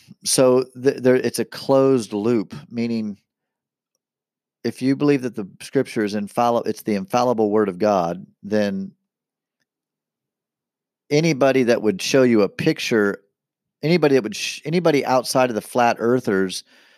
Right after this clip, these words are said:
that, you know, if you showed a flat earther a picture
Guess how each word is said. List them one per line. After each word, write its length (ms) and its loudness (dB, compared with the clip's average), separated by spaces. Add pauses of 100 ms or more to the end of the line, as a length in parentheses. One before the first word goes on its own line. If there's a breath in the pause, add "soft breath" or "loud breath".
(420 soft breath)
that, 320 0
you 60 -8
know, 100 -4
if 160 -10
you 80 -4
showed 460 4
a 80 -2
flat 360 0
earther 500 0
a 140 -4
picture 920 -2